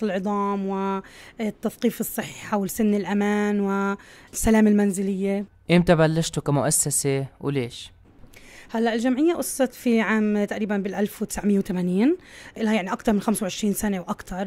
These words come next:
Speaker 1: آه، موجودة. هذه الجمعية أسست على أساس إنه تقدم الخدمات الصحية للنساء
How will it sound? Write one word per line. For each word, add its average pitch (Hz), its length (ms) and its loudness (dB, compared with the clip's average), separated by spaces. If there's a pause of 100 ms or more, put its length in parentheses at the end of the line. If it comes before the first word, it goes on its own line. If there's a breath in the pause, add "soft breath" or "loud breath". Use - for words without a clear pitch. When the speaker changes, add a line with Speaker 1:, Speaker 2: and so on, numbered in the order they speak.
Speaker 1:
آه، 190 200 -2
موجودة. 185 600 0 (400 loud breath)
هذه 294 280 2
الجمعية 254 720 4
أسست 254 400 -2
على 220 240 0
أساس 233 340 0
إنه 220 160 -2
تقدم 208 400 0
الخدمات 220 440 0
الصحية 208 560 -2
للنساء 202 520 -2